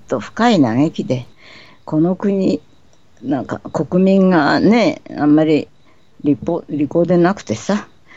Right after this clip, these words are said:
うーん、旧憲法に戻ろうとしてる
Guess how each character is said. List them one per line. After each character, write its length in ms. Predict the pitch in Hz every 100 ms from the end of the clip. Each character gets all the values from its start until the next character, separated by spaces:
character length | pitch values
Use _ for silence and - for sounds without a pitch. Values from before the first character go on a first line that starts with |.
| - - - - - _ -
う 40 |
ー 840 | 202 208 208 196 190 180 175 170
ん、 760 | 160 143 139 101 71 50 50 - - - - - _ _ - - -
旧 280 | - 196 196
憲 240 | 220 208
法 220 | 202 160
に 100 | 139
戻 320 | 135 139 139
ろ 120 | 160 185
う 40 |
と 140 | -
し 120 | 127 -
て 160 | 127
る 220 | 135 143